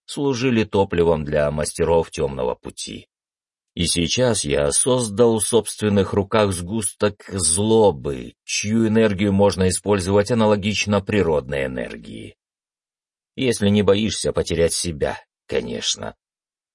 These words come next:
А это для практиков темного пути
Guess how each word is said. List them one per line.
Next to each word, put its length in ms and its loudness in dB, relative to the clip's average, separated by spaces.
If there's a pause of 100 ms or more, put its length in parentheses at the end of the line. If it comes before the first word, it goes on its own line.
А 140 4
это 380 2
для 200 0
практиков 580 -2
темного 420 0
пути 640 -8